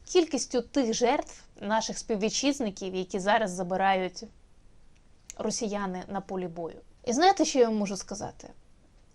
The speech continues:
Зеленський зразка дві тисячі дев'ятнадцятого року справді виглядав веселим клоуном. Таким, як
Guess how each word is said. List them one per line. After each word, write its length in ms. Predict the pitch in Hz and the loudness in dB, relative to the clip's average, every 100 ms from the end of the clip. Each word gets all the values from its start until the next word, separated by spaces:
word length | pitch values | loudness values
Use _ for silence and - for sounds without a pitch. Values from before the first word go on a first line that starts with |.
| _ | _
Зеленський 680 | 208 226 254 381 381 - 254 | 2 6 8 6 4 2 2
зразка 380 | 214 208 - 226 | 4 -2 2 4
дві 180 | 214 208 | 4 0
тисячі 360 | 220 202 220 | 0 0 -2
дев'ятнадцятого 640 | 196 190 202 190 - 208 294 | -2 -4 -4 -4 -2 -2 0
року 540 | 403 - 269 254 202 220 - - - - - | -2 -2 0 0 0 -8 -18 -20 -20 -20 -20
справді 360 | - 427 381 285 | 2 4 4 4
виглядав 640 | 247 214 202 247 233 - | 2 2 6 6 6 2
веселим 580 | 208 214 - 208 202 190 | -4 -4 -2 -2 -2 -4
клоуном. 580 | - 190 180 - - - - - - - - - - - | -6 -6 -4 -6 -12 -16 -20 -20 -20 -20 -20 -20 -20 -4
Таким, 440 | 381 392 440 415 320 | -2 0 2 4 4
як 420 | 294 285 - | 4 2 -6